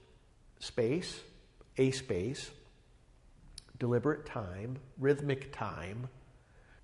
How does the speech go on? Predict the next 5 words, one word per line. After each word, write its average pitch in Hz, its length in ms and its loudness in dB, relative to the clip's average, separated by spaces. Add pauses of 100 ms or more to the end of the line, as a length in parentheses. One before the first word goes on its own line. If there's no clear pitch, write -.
(220)
Word 135 300 6
of 135 180 0
God, 92 520 -6 (1000)
prayer. 85 520 -4 (1400)
So 135 260 4